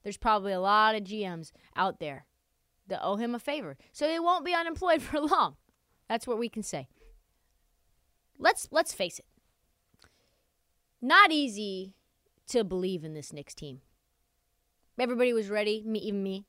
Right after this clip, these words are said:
including to think that Tom Thibodeau was gonna get the boot this year.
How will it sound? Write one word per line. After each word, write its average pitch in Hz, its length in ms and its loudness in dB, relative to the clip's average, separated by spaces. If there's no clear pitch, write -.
including 190 420 -4
to 175 100 -18
think 185 280 -10
that 180 160 -10
Tom 165 200 -6
Thibodeau 160 340 -4
was 151 120 -6
gonna 156 160 -8
get 151 180 -10
the 185 80 -2
boot 175 320 -8
this 170 220 -10
year. 170 220 -8